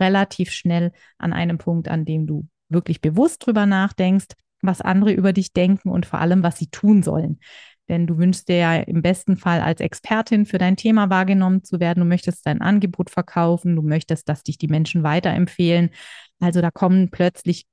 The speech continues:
größere Anforderungen auf deine Kommunikation zu und du machst dir Gedanken darüber, wie du eben nach außen auftrittst. Und es ist eben nicht so einfach. Ja, wir haben das Ziel,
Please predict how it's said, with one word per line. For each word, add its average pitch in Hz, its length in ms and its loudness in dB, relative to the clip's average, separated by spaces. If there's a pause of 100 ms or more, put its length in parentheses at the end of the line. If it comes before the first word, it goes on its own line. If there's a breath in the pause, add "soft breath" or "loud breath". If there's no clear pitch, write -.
(220)
größere 185 540 2
Anforderungen 214 880 0
auf - 200 -4
deine 196 280 -2
Kommunikation 202 920 0
zu 226 340 0 (720)
und 180 160 2
du 165 80 0
machst 165 280 0
dir 190 80 0
Gedanken 156 420 -2
darüber, 156 400 -4 (360 loud breath)
wie 190 80 -2
du 180 100 0
eben 170 240 0
nach 165 260 -4
außen 170 720 0 (240)
auftrittst. - 840 -4 (360 loud breath)
Und 202 220 0
es 202 120 -2
ist 202 220 -6 (120)
eben 226 520 2 (140)
nicht 220 500 2
so 196 280 0 (120)
einfach. 156 540 -4
Ja, 180 200 0
wir 202 140 0
haben 208 180 2
das - 240 -4
Ziel, 254 480 0